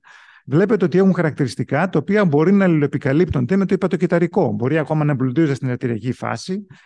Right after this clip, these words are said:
να περιορίζουν τη διάχυση, να έχουν πηλαία απόπληση και να μην παίρνουν το φάρμακο στην υπατοειδική φάση, το υπατοειδικό σκιαγραφικό.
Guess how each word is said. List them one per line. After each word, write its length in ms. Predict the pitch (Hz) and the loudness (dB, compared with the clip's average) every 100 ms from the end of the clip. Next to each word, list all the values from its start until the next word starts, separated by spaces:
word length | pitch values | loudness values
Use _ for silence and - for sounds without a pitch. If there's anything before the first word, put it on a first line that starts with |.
| _ | _
να 160 | 151 147 | -4 0
περιορίζουν 460 | 147 131 151 151 | 2 2 2 2
τη 120 | 131 98 | 2 0
διάχυση, 680 | 95 120 139 139 185 196 - | -2 -2 -2 -6 -4 -4 -2
να 140 | 139 | -2
έχουν 140 | 151 | -2
πηλαία 280 | 135 139 143 | -2 0 0
απόπληση 540 | 117 135 143 156 233 226 | -2 -4 -4 -6 -6 -4
και 140 | 170 | 0
να 120 | 147 | 0
μην 240 | 147 190 190 | 2 2 2
παίρνουν 300 | 175 190 190 | 2 2 2
το 120 | 151 | 0
φάρμακο 460 | 143 147 165 175 | -2 0 2 2
στην 180 | 165 151 | 0 0
υπατοειδική 500 | 151 139 139 120 160 | 0 2 0 0 0
φάση, 360 | 135 143 101 123 | -2 -2 -4 -8
το 320 | 139 127 127 | -2 0 0
υπατοειδικό 540 | 127 123 123 117 127 | -2 -4 -2 -4 -4
σκιαγραφικό. 680 | 143 135 120 113 117 104 92 | -4 -4 -6 -8 -6 -8 -10